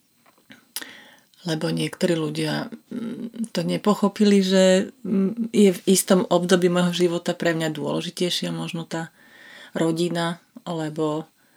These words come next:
už sa mi naozaj nechcelo ako keby nechávať tie deti doma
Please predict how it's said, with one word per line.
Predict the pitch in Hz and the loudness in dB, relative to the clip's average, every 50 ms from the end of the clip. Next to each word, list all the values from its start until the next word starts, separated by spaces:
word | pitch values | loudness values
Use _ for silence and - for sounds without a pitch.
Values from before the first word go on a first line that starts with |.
| _ _ _ _ _ _ _ _ | _ _ _ _ _ _ _ _
už | - 175 156 - | -12 -10 -6 -6
sa | - - | -4 -4
mi | 165 160 156 | -2 -2 -2
naozaj | 151 151 151 151 160 156 156 | -2 -4 -4 -4 -4 -4 -4
nechcelo | 151 151 147 147 - - - 185 160 151 - | -2 -4 -6 -6 -6 -6 -4 -2 -2 -2 -2
ako | - 147 - - 156 | -4 -4 -6 -6 -6
keby | - 165 151 151 156 147 | -4 -6 -6 -4 -4 -6
nechávať | 147 151 147 - - 170 160 160 151 - | -6 -6 -6 -6 -6 -4 -4 -6 -6 -4
tie | - 160 147 | -6 -4 -2
deti | 156 151 151 - 170 | -2 -4 -4 -6 -6
doma | 156 156 147 147 147 147 147 147 - | -4 -4 -4 -4 -4 -4 -6 -6 -10